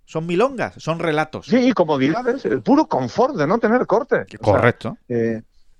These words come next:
Speaker 2: eh, así, eh, lisa y llanamente,
Speaker 1: Claro,
Speaker 2: el puro confort de no
Speaker 1: contentar
Speaker 2: tener
Speaker 1: a
Speaker 2: corte.
Speaker 1: jugadores,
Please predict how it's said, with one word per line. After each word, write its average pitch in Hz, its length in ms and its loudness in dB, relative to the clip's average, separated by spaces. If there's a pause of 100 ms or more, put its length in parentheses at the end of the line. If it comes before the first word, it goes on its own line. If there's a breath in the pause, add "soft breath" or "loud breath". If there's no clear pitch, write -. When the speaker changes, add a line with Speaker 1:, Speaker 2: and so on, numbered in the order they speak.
Speaker 2:
eh, 120 140 -2 (420)
así, 135 600 0
eh, 80 420 -8
lisa 180 440 0
y 165 60 2
llanamente, 185 580 0
Speaker 1:
Claro, 123 240 4
Speaker 2:
el 220 80 2
puro 226 260 2
confort 131 320 4
de 117 100 4
no - 20 6
Speaker 1:
contentar 139 240 4
Speaker 2:
tener 110 100 -2
Speaker 1:
a 101 40 -6
Speaker 2:
corte. - 140 -6
Speaker 1:
jugadores, 107 500 -2